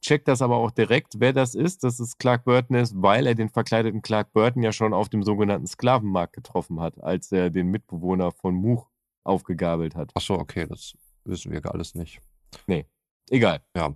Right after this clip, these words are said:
Speaker 2: irg-, irgendwie hat das dann halt herausgefunden, dass es der wohl sein muss. Und zwar verkleidet. Ist ja halt auch Schauspieler, ne? Also das ist der größte Link, glaub ich, dazu, dass er verkleidet sein kann.
Speaker 1: Das ist übrigens was, was immer wieder betont wird, also dass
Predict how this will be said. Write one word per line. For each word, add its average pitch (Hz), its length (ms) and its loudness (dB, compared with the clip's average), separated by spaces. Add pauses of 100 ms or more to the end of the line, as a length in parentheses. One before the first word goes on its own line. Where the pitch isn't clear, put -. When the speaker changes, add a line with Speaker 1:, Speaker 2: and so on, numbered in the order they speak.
(160)
Speaker 2:
irg-, 107 360 -4
irgendwie 95 260 -2
hat 85 120 -4
das 73 120 -6
dann 76 160 -10
halt 78 140 -10
herausgefunden, - 580 -12
dass 76 140 -16
es 76 100 -18
der 80 140 -8
wohl 71 100 -10
sein 67 160 -8
muss. - 220 -14
Und - 100 -10
zwar 117 140 2
verkleidet. 135 440 0
Ist - 80 -12
ja 95 60 4
halt 101 100 4
auch 110 100 6
Schauspieler, 87 640 2
ne? 82 140 -2
Also 98 200 -2
das 87 160 -10
ist 85 140 -16
der 87 80 -2
größte 87 340 -2
Link, 80 160 -2
glaub - 180 -4
ich, 73 100 -10
dazu, 76 360 -6 (240)
dass 78 160 -4
er 73 60 -4
verkleidet 73 440 -4
sein 82 160 -2
kann. 85 220 -2
Speaker 1:
Das 127 180 4
ist 165 140 -2
übrigens 165 340 2
was, 156 240 2
was 143 220 2 (240)
immer 151 320 4
wieder 143 180 2
betont 131 640 0
wird, 120 340 2 (120)
also 110 240 2
dass - 500 0